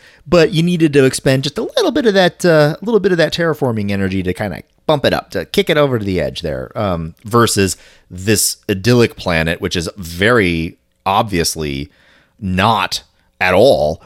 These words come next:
what you need, except for that it has a thick ozone layer and is the right size and is the right temperature and apparently nine hundred ninety-seven other criteria that had to be, uh, evaluated or whatever. Um,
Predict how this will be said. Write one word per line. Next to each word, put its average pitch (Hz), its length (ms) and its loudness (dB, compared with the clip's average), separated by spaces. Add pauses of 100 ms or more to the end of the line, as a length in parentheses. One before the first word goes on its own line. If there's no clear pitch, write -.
what 107 220 -2
you 90 120 -2
need, 82 360 -6
except - 500 -4
for 87 380 0
that 87 320 -2
it 87 120 0
has 80 600 -2
a 85 80 -8
thick - 260 -4
ozone 90 380 0
layer 80 300 -2
and 82 120 -2
is 80 120 -6
the 85 100 -2
right 82 240 -4
size 80 240 -2
and 82 100 -6
is 76 120 -8
the 80 100 -4
right 80 200 -4
temperature 82 440 -6
and 78 240 -6
apparently 82 480 -8
nine 82 240 -4
hundred 82 240 -2
ninety-seven 82 540 -2
other 101 160 2
criteria 71 560 -4
that 71 180 -6
had 78 140 -4
to 71 80 -8
be, 67 240 -8 (420)
uh, 73 180 -6
evaluated 71 680 -2 (360)
or 69 300 -6 (240)
whatever. 69 440 -10 (520)
Um, 95 380 2